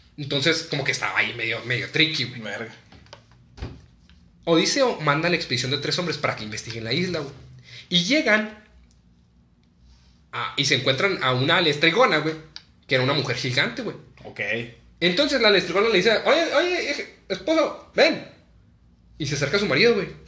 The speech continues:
Speaker 1: "¿Qué pedo?" "Ah, hombres, yo a comer, hombres,
Speaker 2: Mm,
Speaker 1: güey."
Speaker 2: que la
Speaker 1: Los
Speaker 2: verga.
Speaker 1: lestrigones eran gigantes de más de dos metros y medio, güey. Antropófagos.
Speaker 2: Uh, que la madre.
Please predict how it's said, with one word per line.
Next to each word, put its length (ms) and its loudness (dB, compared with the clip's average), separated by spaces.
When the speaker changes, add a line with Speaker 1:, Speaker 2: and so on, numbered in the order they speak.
Speaker 1:
"¿Qué 100 -4
pedo?" 260 6
"Ah, 600 -10
hombres, 840 0
yo 140 4
a 240 4
comer, 500 6
hombres, 520 6
Speaker 2:
Mm, 40 -2
Speaker 1:
güey." 180 4
Speaker 2:
que 140 6
la 240 2
Speaker 1:
Los 160 10
Speaker 2:
verga. 140 8
Speaker 1:
lestrigones 520 4
eran 180 4
gigantes 500 0
de 100 0
más 200 0
de 60 0
dos 160 0
metros 300 -6
y 40 -4
medio, 260 -2
güey. 220 -6
Antropófagos. 720 -8
Speaker 2:
Uh, 220 2
que 100 2
la 140 2
madre. 600 0